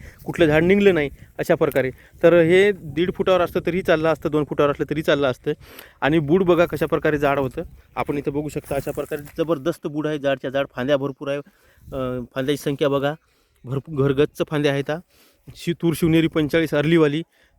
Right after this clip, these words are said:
तर आज आपल्याला, अ, सव्वा एकर क्षेत्रामध्ये म्हणजे पन्नास गुंठ्यामध्ये वीस क्विंटल, म्हणजे दहा गुंठ्याला आपल्याला इथं, अ, चार क्विंटल, म्हणजे एका गुंठ्याला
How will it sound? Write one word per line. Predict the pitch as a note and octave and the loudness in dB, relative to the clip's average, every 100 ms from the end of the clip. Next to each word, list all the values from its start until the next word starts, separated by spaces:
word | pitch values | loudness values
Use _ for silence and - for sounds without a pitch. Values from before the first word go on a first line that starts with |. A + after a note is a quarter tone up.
| D3 | -2
तर | |
आज | C#3+ D#3 | 0 0
आपल्याला, | D3+ D#3+ D3 D3 D#3 _ _ _ _ | -2 -2 -4 -4 -6 _ _ _ _
अ, | D3 | -8
सव्वा | - C#3+ F3+ | -2 4 4
एकर | F3 E3+ | 2 -2
क्षेत्रामध्ये | D#3+ D3+ D3 B2+ B2+ | -4 -2 0 -2 -2
म्हणजे | C#3 C#3 E3+ | -4 -2 -4
पन्नास | - D3 E3 | -2 0 0
गुंठ्यामध्ये | E3+ E3+ D#3+ C#3+ A2+ G#2 - - - | 2 0 0 0 -2 -4 -6 -8 -4
वीस | D#3 F3+ | -2 -2
क्विंटल, | F#3 D3+ B2 | -2 -2 -2
म्हणजे | - - C#3 C#3 D#3 | -4 -6 -4 -2 0
दहा | C#3 D#3+ | 0 0
गुंठ्याला | D#3+ D#3+ E3 | 0 0 0
आपल्याला | D#3+ E3 D#3 | 0 0 -2
इथं, | D3+ D#3 F#3+ - - - - - | -2 -4 -6 -8 -18 -18 -18 -12
अ, | C3 C3 B2+ | -6 -4 -2
चार | D#3+ E3 | 0 0
क्विंटल, | E3+ E3 B2+ A#2 | 0 -2 -2 -4
म्हणजे | C3 C#3 E3+ | -4 -2 -4
एका | D#3 C#3+ F3 | -4 -4 -2
गुंठ्याला | D#3+ E3 E3+ | -2 0 -2